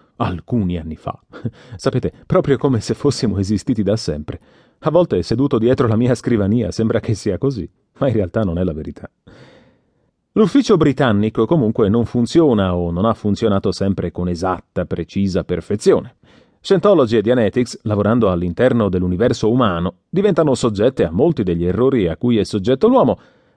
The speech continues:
ma c'è una lieve differenza rispetto alle organizzazioni simili, se mai ce n'è qualcuna al mondo, cosa di cui dubito. Ma le organizzazioni di grandezza paragonabile fanno questo, commettono errori, ma non fanno granché a riguardo.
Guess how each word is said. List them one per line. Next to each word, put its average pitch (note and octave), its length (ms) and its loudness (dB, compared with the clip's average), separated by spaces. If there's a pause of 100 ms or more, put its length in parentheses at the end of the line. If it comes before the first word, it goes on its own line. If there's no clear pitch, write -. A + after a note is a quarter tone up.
ma - 180 -2
c'è B3+ 160 -2
una C4 180 4
lieve C#4 300 4
differenza F#2 640 -4
rispetto A#2 460 0
alle G2+ 140 2
organizzazioni G#2+ 760 0
simili, A#2 420 0 (320)
se - 140 -6
mai F2 260 -4
ce F2 140 -6
n'è E2+ 100 -4
qualcuna E2 400 -4
al D2+ 80 -8
mondo, D2+ 360 -6
cosa D#2 260 -8
di C#2+ 140 -14
cui D#2 180 -12
dubito. D2+ 380 -8 (540)
Ma D3 140 0
le A3+ 100 4
organizzazioni A3+ 640 2
di B2+ 80 2
grandezza A#2 440 2
paragonabile C#3 520 4
fanno D3 220 0
questo, F3 320 2 (120)
commettono G#3+ 560 4
errori, A2 440 2 (140)
ma A3 120 0
non D4+ 140 2
fanno C#4+ 260 4
granché A3+ 380 4
a E3+ 40 6
riguardo. G#2 580 0